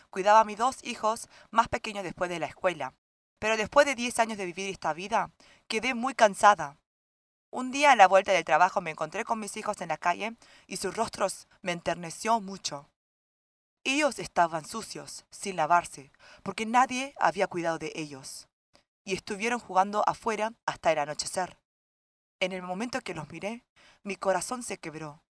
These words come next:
No pude parar mis lágrimas a medida que pensaba, "¿Cómo pueden verse tan miserables, cuando yo pensaba que estaba criándolos para la gloria de Dios?". Entonces, tuve un resentimiento hacia mis compañeros de testigos de Jehová,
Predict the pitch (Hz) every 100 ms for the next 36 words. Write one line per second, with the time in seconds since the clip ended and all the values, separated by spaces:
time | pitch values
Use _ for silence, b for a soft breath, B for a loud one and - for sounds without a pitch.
0 | _ _ _ _ _ _ _ 208 247 -
1 | 285 285 - 190 196 175 175 214 214 208
2 | - 165 170 180 170 165 156 - 185 147
3 | 135 _ _ _ _ - 294 320 277 254
4 | 214 214 214 - 226 220 190 170 190 175
5 | 147 - - b b b 202 214 226 277
6 | 294 262 254 254 226 180 220 214 196 190
7 | 202 190 185 170 160 151 170 156 147 180
8 | 175 - - _ _ _ _ _ - 170
9 | - 240 - 208 - - b b b _
10 | 277 294 262 214 190 185 175 196 220 202
11 | 156 - 160 - 175 170 170 196 208 156
12 | 156 - 196 175 143 165 156 214 247